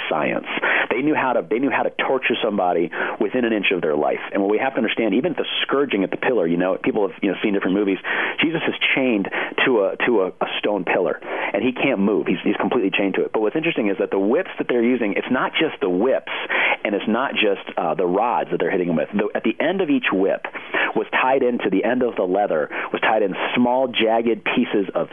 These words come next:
of bone, small, jagged rocks, and little metal balls. So,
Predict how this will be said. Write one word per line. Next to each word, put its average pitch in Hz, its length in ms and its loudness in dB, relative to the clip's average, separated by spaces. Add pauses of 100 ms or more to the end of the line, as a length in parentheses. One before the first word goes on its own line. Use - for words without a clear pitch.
of 80 220 0 (220)
bone, 123 580 -2 (460)
small, 117 260 4
jagged 107 440 2
rocks, 90 540 0 (360)
and 107 160 0
little 135 160 2
metal 113 320 0
balls. 87 480 0 (300)
So, - 280 0